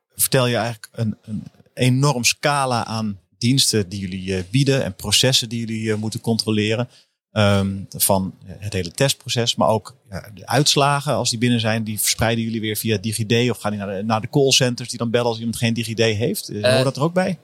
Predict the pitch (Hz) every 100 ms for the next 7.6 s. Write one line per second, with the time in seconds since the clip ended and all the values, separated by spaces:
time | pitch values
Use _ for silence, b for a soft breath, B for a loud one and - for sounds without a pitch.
0 | - 123 131 165 170 - 165 139 135 196
1 | - - 127 127 127 127 123 - 127 120
2 | - 127 123 123 120 - - 127 151 123
3 | 147 131 143 175 175 127 - 131 - 143
4 | 147 131 127 131 120 - 127 117 127 120
5 | 117 - 120 139 - 139 156 - 123 123
6 | - 113 110 - 113 107 104 101 - -
7 | 120 120 117 113 117 -